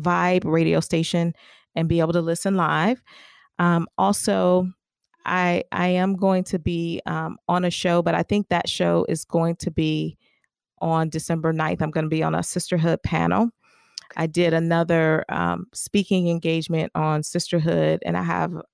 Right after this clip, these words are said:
I was in an article, and that's on my website, which is w w w dot stephanie brown coaching dot com. And then I have a podcast called Sisters Overcoming and Rising, all one word.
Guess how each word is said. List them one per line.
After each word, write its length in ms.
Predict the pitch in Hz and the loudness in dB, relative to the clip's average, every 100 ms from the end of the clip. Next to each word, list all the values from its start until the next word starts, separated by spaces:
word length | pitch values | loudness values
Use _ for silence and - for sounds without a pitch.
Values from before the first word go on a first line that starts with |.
| _ | _
I 100 | 175 | -2
was 160 | 160 156 | -2 0
in 80 | 160 | -2
an 140 | - - | -4 -4
article, 440 | 165 165 170 - 170 | -2 0 -2 -2 -2
and 140 | 165 | 0
that's 240 | 156 - | -2 -2
on 120 | 170 165 | -2 -2
my 280 | 160 156 - | -2 -4 -6
website, 640 | 156 202 208 - 151 202 - _ _ _ - | -2 -2 -2 -4 -2 -2 -4 _ _ _ -6
which 260 | 160 - | -4 0
is 300 | 165 160 151 - | 2 2 0 -2
w 300 | 160 160 165 | 0 2 2
w 320 | 156 156 156 | 2 0 0
w 400 | 156 151 156 156 | -2 0 2 0
dot 320 | 156 151 - | 0 -2 -4
stephanie 420 | - - 156 170 156 | -6 -4 -4 -2 -2
brown 300 | 156 180 180 | -2 -2 -2
coaching 420 | - 165 - 170 | 0 0 0 0
dot 200 | 160 - | -2 -4
com. 500 | - 160 160 185 240 - _ - - - - _ _ | -4 -2 0 0 0 -2 _ -20 -20 -20 -20 _ _
And 220 | 170 180 | 0 0
then 520 | 170 190 180 185 180 175 _ _ _ _ _ - - | 2 2 2 2 0 -4 _ _ _ _ _ -20 -6
I 100 | 180 | -2
have 320 | 175 175 170 | 0 0 0
a 220 | 170 165 - | 0 0 -2
podcast 880 | - 247 285 - - 92 196 220 - | 0 0 0 -4 -4 -2 -2 -4 -8
called 440 | - 165 156 165 - _ - | -6 -2 0 0 -4 _ -12
Sisters 500 | - 196 - 196 - | -4 -2 0 0 0
Overcoming 560 | 180 180 180 175 175 185 | -2 -2 0 2 4 4
and 100 | 185 | 2
Rising, 500 | 165 160 165 180 185 | 2 0 0 -2 -2
all 240 | 165 165 | 0 0
one 220 | 160 165 | 2 0
word. 440 | 160 170 160 165 | 2 4 4 4